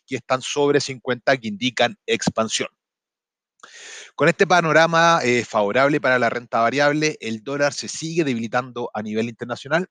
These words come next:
ya que se espera que las tasas de interés en Estados Unidos sigan en los mínimos por un periodo bastante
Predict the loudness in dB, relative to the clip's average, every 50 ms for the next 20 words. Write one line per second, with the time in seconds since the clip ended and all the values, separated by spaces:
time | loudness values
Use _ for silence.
0 | _ _ -4 -4 -4 -2 -4 -6 -8 -6 -2 0 2 2 2 2 2 -2 -2 0
1 | -2 -2 -2 -2 -6 -6 -8 -10 -6 -2 0 0 0 -2 -4 -10 -8 -2 0 0
2 | 0 0 -2 -6 -8 -6 -6 -4 -4 -6 -6 -10 -16 -20 -20 -20 -14 -6 -2 2
3 | 4 4 6 6 4 4 2 2 0 0 0 0 0 -4 -4 -8 -8 -8 -10 -12
4 | -14 _ -12 -12 -10 -12 -8 _ -4 -2 -2 0 -2 0 2 2 2 2 0 -2
5 | -2 -2 _ 0 0 0 0 -4 _ -2 -2 -2